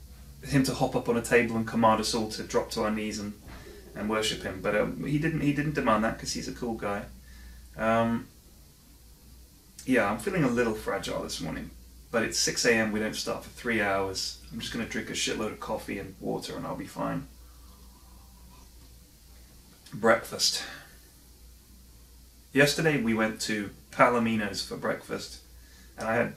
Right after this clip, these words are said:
Eggs Benedict, and I was told that this was a fancy breakfast and that I was trying too hard. That was Andy, I think, that said that. I kinda got a problem with Andy.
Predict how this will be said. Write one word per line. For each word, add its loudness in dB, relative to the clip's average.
Eggs -2
Benedict, 2
and -2
I 2
was -2
told 0
that -4
this -2
was -4
a -12
fancy 2
breakfast -4
and -8
that -2
I -2
was -4
trying 4
too -4
hard. 2
That 10
was 4
Andy, 8
I 0
think, -8
that -10
said 0
that. -6
I -14
kinda 2
got -4
a -8
problem 0
with 0
Andy. -4